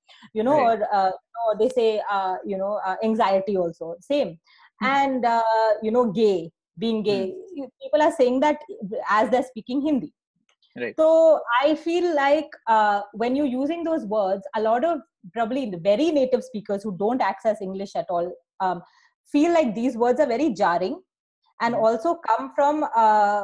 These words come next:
Speaker 1: uh, from people that they don't understand, or, you know, that are these elite weird people or whatever, like, these are naya, naya cheez somehow,
Speaker 2: Hmm.
Speaker 1: some new generation of, uh, things.
Speaker 2: Right.
Speaker 1: And so what is your first response when you see something that's completely new? You, it is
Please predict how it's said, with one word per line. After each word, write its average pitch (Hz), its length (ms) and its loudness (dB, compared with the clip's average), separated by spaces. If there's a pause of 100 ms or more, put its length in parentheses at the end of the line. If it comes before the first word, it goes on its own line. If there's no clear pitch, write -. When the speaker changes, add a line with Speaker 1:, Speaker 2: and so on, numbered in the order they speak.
(120)
Speaker 1:
uh, 233 220 0
from 269 380 2 (180)
people 262 320 0
that 254 220 2 (100)
they 240 220 4 (240)
don't 240 240 2
understand, 190 640 -4
or, 220 260 2
you 220 120 -2
know, 262 100 2
that 226 220 0
are 226 120 0
these 220 280 -8
elite 226 280 -4 (120)
weird 208 260 2 (140)
people 196 400 -4
or 185 100 -2
whatever, 208 340 0
like, 185 200 -4
these 220 140 -4
are 226 100 2
naya, 214 400 0 (160)
naya 247 340 0 (100)
cheez 175 200 -8
somehow, 185 340 -8 (300)
Speaker 2:
Hmm. 240 240 -12
Speaker 1:
some 220 320 -2
new 247 120 -2 (160)
generation 214 520 -4
of, 180 260 -10
uh, 180 200 -6 (180)
things. 233 160 -6
Speaker 2:
Right. 220 180 -8 (180)
Speaker 1:
And 370 140 0
so 381 100 -12 (200)
what 269 160 0
is 370 100 -2
your 403 160 -2
first 269 400 0
response 254 540 -6
when 254 160 -2
you 254 180 -4
see 247 260 -8
something 240 380 -8
that's 208 160 -4
completely 196 560 -10
new? 254 240 -4
You, 196 220 -6
it 190 100 -10
is - 160 -20